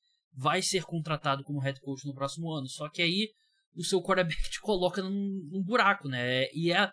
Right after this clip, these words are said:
é a experiência Nick Mullens. Eu até respeito mais esse tipo de quarterback reserva do que aqueles que é só passe curto e tal, e vamos lá, né? Porque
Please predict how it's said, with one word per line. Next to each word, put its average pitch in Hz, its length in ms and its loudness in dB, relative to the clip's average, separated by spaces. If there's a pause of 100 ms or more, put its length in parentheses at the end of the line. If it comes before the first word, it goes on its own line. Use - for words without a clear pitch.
(500)
é 196 120 2
a 214 40 6
experiência 233 600 4
Nick 214 180 -2
Mullens. 156 480 2
Eu 240 80 2
até 294 160 4
respeito 180 600 2
mais 147 280 4
esse 143 200 -2
tipo 139 280 -6
de 131 80 -10
quarterback 127 400 -4
reserva 120 580 -2 (440)
do 156 140 0
que 170 160 0
aqueles 170 380 0
que 170 120 0
é 165 40 0
só 175 160 0
passe 160 280 -2
curto 165 360 -4
e 147 60 -10
tal, 170 560 6
e 156 160 4
vamos 151 280 -2
lá, 139 240 6
né? 120 160 -6
Porque 170 400 0